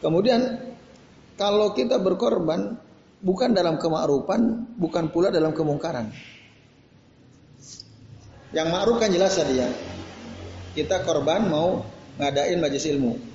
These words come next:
Itu kan ma'ruf. Supaya misalnya ilmu itu sampai kepada banyak orang. Korban kita, macam-macam lah korbannya. Ada yang dengan harta, ada yang dengan ilmunya, ada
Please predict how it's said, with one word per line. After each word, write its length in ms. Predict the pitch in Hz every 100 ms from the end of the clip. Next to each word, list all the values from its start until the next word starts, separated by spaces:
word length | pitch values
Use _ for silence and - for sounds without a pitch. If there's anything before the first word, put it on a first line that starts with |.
| - - - -
Itu 160 | 156 208
kan 160 | 190
ma'ruf. 400 | 170 156 127 - - - - - - - - - -
Supaya 400 | 143 131 139 160
misalnya 400 | 160 143 147 -
ilmu 240 | 135 139
itu 240 | 135 180 180
sampai 400 | 160 135 135 127
kepada 400 | 120 127 135 131
banyak 240 | 117 117
orang. 240 | 117 110 - - - - - - - - - - -
Korban 320 | 143 147 127
kita, 400 | 117 113 101 -
macam-macam 420 | 120 143 139 143 139
lah 80 | 113
korbannya. 480 | 120 113 107 104 - - - -
Ada 160 | -
yang 120 | 120 120
dengan 120 | 120 120
harta, 400 | 147 131 143 120
ada 80 |
yang 160 | 117 113
dengan 160 | 127 180 - - - _ _ _ -
ilmunya, 560 | 117 123 160 143 139
ada 80 | 123